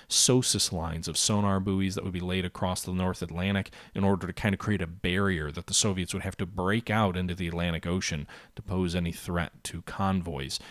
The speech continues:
So this was a, a early iteration of that idea, uh, that idea, an early iteration of that strategy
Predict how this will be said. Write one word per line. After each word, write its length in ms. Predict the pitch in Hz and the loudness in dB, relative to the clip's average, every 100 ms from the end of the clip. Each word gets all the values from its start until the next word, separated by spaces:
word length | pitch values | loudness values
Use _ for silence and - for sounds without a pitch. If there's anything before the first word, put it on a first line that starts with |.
| - | -14
So 440 | - 120 104 101 98 | 0 4 6 6 2
this 300 | 110 120 - | 0 2 4
was 180 | 135 123 | 2 2
a, 460 | 110 110 107 92 - | 2 4 4 2 -2
a 60 | 113 - | -4 2
early 560 | 113 131 131 120 110 - - | 4 6 6 6 2 0 -4
iteration 560 | 117 107 92 107 - 90 | 0 4 4 2 0 0
of 120 | 87 | 0
that 220 | 87 87 - | -2 -4 -4
idea, 460 | 85 87 92 92 - | -4 0 0 0 -2
uh, 100 | 90 | -4
that 220 | 82 - | -4 -4
idea, 500 | 82 85 104 110 110 | -4 -2 0 2 2
an 180 | 90 85 | -2 0
early 320 | 110 110 104 | 0 2 2
iteration 420 | 95 92 95 95 | 2 2 0 -2
of 80 | 82 | -2
that 180 | 78 - | -4 -2
strategy 680 | - 95 95 95 98 92 | 0 2 2 2 0 -2